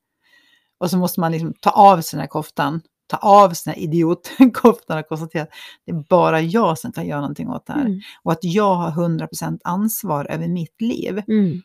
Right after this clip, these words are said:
Speaker 1: Det är ju en fantastisk insikt. Eller sjukt jobbigt.
Speaker 2: Ja, men där
Speaker 1: Beroende på hur
Speaker 2: väljer
Speaker 1: man
Speaker 2: man.
Speaker 1: ser det.
Speaker 2: Ja,
Speaker 1: Mm.
Speaker 2: precis.
Speaker 1: Mm.
Speaker 2: Man kan se det som insikten att, men gud, vilken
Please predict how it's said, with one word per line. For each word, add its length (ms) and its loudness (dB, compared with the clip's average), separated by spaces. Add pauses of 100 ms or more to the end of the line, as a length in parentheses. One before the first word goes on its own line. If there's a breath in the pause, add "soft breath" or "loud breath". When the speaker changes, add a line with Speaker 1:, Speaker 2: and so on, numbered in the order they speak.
(140)
Speaker 1:
Det 80 -2
är 60 0
ju 120 -2
en 140 -6 (240)
fantastisk 800 2
insikt. 760 -6 (800)
Eller 420 0
sjukt 800 0 (140)
jobbigt. 760 -6 (640)
Speaker 2:
Ja, 60 6
men 160 10
där 80 12 (100)
Speaker 1:
Beroende 160 10
på 80 10
hur 80 8
Speaker 2:
väljer 180 8
Speaker 1:
man 160 6
Speaker 2:
man. 80 2
Speaker 1:
ser 240 0
det. 180 -8
Speaker 2:
Ja, 420 2
Speaker 1:
Mm. 160 -4
Speaker 2:
precis. 540 -2
Speaker 1:
Mm. 480 -8 (120)
Speaker 2:
Man 100 0
kan 160 2
se 200 2
det 100 0
som 220 -2
insikten 680 -2
att, 320 -8 (960)
men 180 -4 (540)
gud, 260 0
vilken 420 -10